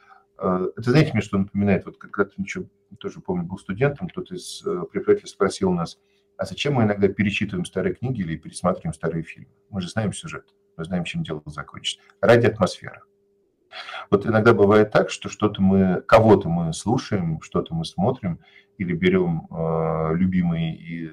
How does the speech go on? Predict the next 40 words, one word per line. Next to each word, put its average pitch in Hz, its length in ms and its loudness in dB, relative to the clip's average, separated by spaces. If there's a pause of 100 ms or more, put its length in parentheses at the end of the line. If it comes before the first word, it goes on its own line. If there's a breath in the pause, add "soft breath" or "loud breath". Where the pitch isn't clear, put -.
(140)
потрёпанный 78 720 -6
томик 120 340 0
в - 20 -4
руки - 320 -4 (260 loud breath)
ради 113 240 8
атмосферы. 101 600 0 (880)
Потому 92 240 2
что - 160 -12
все - 200 0
буквы 98 320 -2
нам 87 180 0
знакомы, 76 600 -2
и 87 360 -6
там 76 220 -10
содержание 90 460 0
этого 85 180 -8
фильма 110 380 2
мы 82 200 0
знаем 170 240 0
уже 156 140 -4
практически - 540 -8
наизусть. 76 540 -10 (680 loud breath)
Вот. 85 340 -2
Но 98 240 6
ради 107 260 6
вот, 98 240 4 (460)
э, 85 140 -12 (340 loud breath)
как, - 240 -6
вы 123 60 -2
знаете, 135 220 2
мне 107 80 4
очень 107 180 -2
нравится, 117 340 4
что - 380 -10
я 104 120 0
заметил 101 280 4
среди 95 280 -4 (140)
своих 101 220 0
студентов, 123 500 0
они, 101 360 2